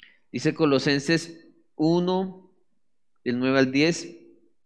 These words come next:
dice, Por lo cual también nosotros desde el día que lo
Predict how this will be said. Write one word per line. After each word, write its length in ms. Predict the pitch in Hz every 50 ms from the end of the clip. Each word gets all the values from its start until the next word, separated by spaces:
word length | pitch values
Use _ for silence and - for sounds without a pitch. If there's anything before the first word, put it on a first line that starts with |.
| _ _ _ _ _ _ _ _ _ _ _ _ _ _ _ _ _ _ _ _ _ _ _ _ _ _ _ _ _ _ _ - - - - - _
dice, 240 | - 131 131 139 - - - - - -
Por 200 | - 160 170 160
lo 240 | 165 160 156 156 -
cual 280 | - 220 226 240 - -
también 400 | 240 233 214 180 202 220 214 214
nosotros 600 | 214 202 208 - 202 196 185 165 185 196 196 170
desde 340 | 160 170 160 147 147 143 151
el 180 | 139 131 131
día 340 | 139 175 190 202 214 214 208
que 160 | - 185 170
lo 400 | 156 151 151 151 147 143 127 -